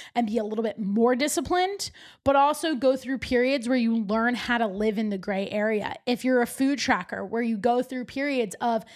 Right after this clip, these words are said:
accepting the fact that if you're traveling or you really wanna go out to eat more than once, twice a week with a partner, friends to socialize, you'll do your best to track your food, but you know it's not the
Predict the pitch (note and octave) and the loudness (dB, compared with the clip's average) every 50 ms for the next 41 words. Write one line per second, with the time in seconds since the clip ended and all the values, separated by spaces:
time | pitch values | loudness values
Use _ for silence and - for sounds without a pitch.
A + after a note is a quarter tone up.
0 | - - - _ _ - - - - - - - - B3+ - - - E4 D#4 C#4 | -20 -20 -20 _ _ -4 0 0 0 -2 0 0 0 0 0 -2 -4 -2 -2 0
1 | C4 B3 A#3 - - B3 B3+ C#4 C4 - - A#3 A3+ G#3 G#3 G3 - - A#3 - | 0 -2 -2 0 0 0 0 0 -4 -8 -4 0 0 2 0 0 -2 -4 -6 -4
2 | - A#3 C4+ C4 - - - C4 G#3+ A3+ C4 A#3 B3+ A3+ G#3+ G3+ G3 G3+ - - | -4 -6 -4 -2 -2 -2 0 2 2 2 2 2 2 0 0 -2 -4 -4 -2 0
3 | A#3 A#3 A#3 A3+ A3+ A3 A3 - - - - _ G3 G#3+ B3+ C#4 C#4 B3 A3+ A#3+ | 2 2 4 4 2 0 -2 -6 -16 -18 -16 _ 2 4 6 6 6 4 4 4
4 | B3+ B3+ C4+ C#4 C4+ B3 B3 B3 B3 B3 A3+ A#3+ A#3 A#3 A3+ A3+ A3+ - - - | 4 6 6 4 4 4 2 2 2 2 2 2 4 4 4 2 0 -4 -8 -2
5 | B3+ B3+ B3+ - A3+ A#3 A#3 A#3+ A#3+ A#3 G#3+ A3+ A3+ A3+ A3 G#3+ A#3+ B3+ B3 A3 | 0 0 0 0 0 0 2 2 2 2 0 0 -2 -2 0 0 0 0 0 0
6 | - - - - - B3 A#3 A#3 - B3 G#3+ F#3+ A#3+ B3+ A#3+ - - A3 G#3 A#3 | -4 -6 -8 0 0 0 0 2 0 -2 0 2 0 0 0 0 -2 -2 -2 -2
7 | G#3+ - - C4+ C4 - A#3+ A#3 A3+ A3 - - C4+ B3+ B3 A3+ A3 - - B3 | -4 -2 -2 -2 -2 -2 -2 -4 -4 -4 -2 0 0 0 0 0 -4 -4 -6 -6
8 | A#3 - - E4 G#4 G4 - - C4+ A#3+ A3+ A3 G#3+ G#3+ A3 - - - - - | -6 -2 0 0 0 2 2 4 4 4 4 4 2 0 -2 -4 -8 -12 -18 -20
9 | - - _ - F#3 D#3+ F3+ C4 E4 G4 - D4 F#4 F4 E4+ F#4 F#4 A#3 B3+ A3+ | -20 -20 _ -12 -6 0 2 4 4 4 2 2 0 2 2 0 0 4 4 2
10 | B3+ - - - D4+ - F#4+ F#4 F#4 - G4 G4+ - - A4 A4 A4 G#4+ - - | 2 2 -2 -6 -6 0 0 0 0 0 -4 -6 -2 0 2 2 2 2 2 0
11 | D#4 C#4 C#4 D4 C#4+ C4 C#4 C4+ C#4+ C#4 C4 C4 - B3+ B3 B3+ - G3 A3+ B3+ | 0 2 2 2 2 2 2 4 4 2 2 0 0 0 0 0 -2 -2 -2 -2
12 | B3+ A#3 | -2 -2